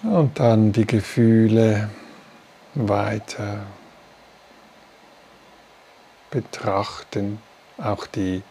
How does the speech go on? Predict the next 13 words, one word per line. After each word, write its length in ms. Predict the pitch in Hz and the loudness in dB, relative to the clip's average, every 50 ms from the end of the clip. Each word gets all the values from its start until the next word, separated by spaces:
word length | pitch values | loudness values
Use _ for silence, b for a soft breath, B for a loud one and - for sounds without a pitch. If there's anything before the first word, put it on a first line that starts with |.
| B B B B B B B B B B B _ _ _ _ _ _ _ _ _ _ _ _ _ - - - _ _ | B B B B B B B B B B B _ _ _ _ _ _ _ _ _ _ _ _ _ -20 -20 -20 _ _
sogenannten 640 | - - - 127 104 - 110 98 95 92 92 95 101 | -12 -6 -4 -4 -2 -2 -4 -4 -4 -4 -6 -6 -6
neutralen 920 | 98 92 95 104 - - - - 101 95 95 101 104 110 117 123 123 120 | -4 -4 -4 -6 -8 -10 -10 -6 -4 -2 0 0 0 0 0 0 0 0
Gefühle 840 | 120 131 123 - - - 120 117 117 117 120 117 120 117 120 120 - - | 0 -2 -2 -4 -4 -4 -2 0 0 0 -2 -2 -2 -4 -4 -6 -8 -8
einatmend 1300 | - 104 98 101 101 101 107 107 101 101 101 101 107 104 - - - - 104 101 101 104 107 107 - - - - _ _ _ _ _ _ _ - _ _ _ _ _ _ _ _ _ _ _ _ - - - - - - - - - - _ _ _ _ _ - - - - _ _ - - - - - - | -6 -6 -4 -4 -4 -4 -4 -4 -4 -4 -6 -8 -8 -12 -14 -14 -12 -10 -8 -8 -8 -8 -10 -12 -14 -18 -20 -20 _ _ _ _ _ _ _ -20 _ _ _ _ _ _ _ _ _ _ _ _ -20 -20 -20 -20 -20 -20 -20 -20 -20 -20 _ _ _ _ _ -20 -20 -20 -20 _ _ -20 -20 -20 -18 -10 -6
und 160 | 214 185 180 | -2 0 0
auch 200 | 180 165 - - - | 0 0 -2 -6 -10
vielleicht 460 | - - 143 143 139 135 123 - - | -6 -2 0 2 2 2 0 -4 -6
unangenehme 880 | - 170 160 185 190 175 123 110 107 98 - 107 95 92 92 92 95 92 | -4 0 2 2 4 2 2 0 0 -2 -2 -4 -6 -6 -8 -8 -8 -8
Gefühle, 600 | 90 - 101 92 - - 107 101 95 95 98 92 | -8 -8 -8 -8 -8 -4 -4 -2 -2 -4 -6 -8
die 180 | 90 - 104 98 | -10 -8 -8 -6
jetzt 380 | 95 95 95 - - - - 107 | -6 -6 -8 -10 -12 -8 -6 -4
da 260 | 98 98 98 98 101 | -4 -4 -4 -4 -6
sind 480 | 98 - - 110 101 98 104 107 107 | -8 -10 -12 -12 -12 -12 -12 -14 -14